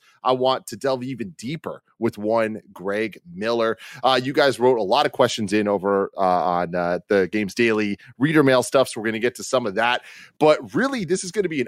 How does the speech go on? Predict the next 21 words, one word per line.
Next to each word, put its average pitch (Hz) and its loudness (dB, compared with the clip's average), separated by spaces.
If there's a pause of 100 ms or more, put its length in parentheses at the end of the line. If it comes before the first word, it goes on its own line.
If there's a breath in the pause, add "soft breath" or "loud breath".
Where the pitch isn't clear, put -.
unstructured 143 -2
games 95 -10
cast, 87 -10
more 240 6
unstructured 202 0
than 120 2
normal 117 4
even, 104 -2
where 127 6
it 170 4
is 170 4
just 202 -10
kind 160 2
of 113 -2
a 101 -6
deep 139 -16
dive 127 2
into 117 -6
all 113 0
this 110 -10
stuff. 113 0